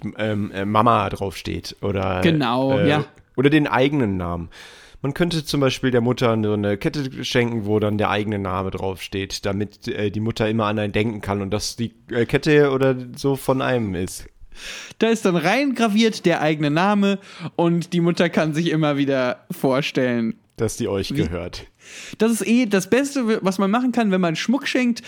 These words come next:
Speaker 2: ist der Person, der man den Schmuck schenkt, das Gefühl geben, dass der Schmuck aber eigentlich euch gehört.
Speaker 1: Ja, also erst mit den eigenen Namen reingravieren. Ist so ein Power-Move.
Speaker 2: Jedes Geschenk ist letztlich eine Leihgabe.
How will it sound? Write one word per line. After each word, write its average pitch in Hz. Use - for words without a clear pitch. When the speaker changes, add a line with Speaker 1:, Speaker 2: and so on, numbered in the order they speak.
Speaker 2:
ist 185
der 196
Person, 208
der 226
man 196
den 170
Schmuck 220
schenkt, 202
das 180
Gefühl 247
geben, 208
dass 180
der 175
Schmuck 233
aber 196
eigentlich 208
euch 180
gehört. 107
Speaker 1:
Ja, -
also 139
erst 135
mit 123
den 117
eigenen 110
Namen 92
reingravieren. 98
Ist 147
so 202
ein 156
Power-Move. 104
Speaker 2:
Jedes 233
Geschenk 196
ist 175
letztlich 180
eine 160
Leihgabe. 123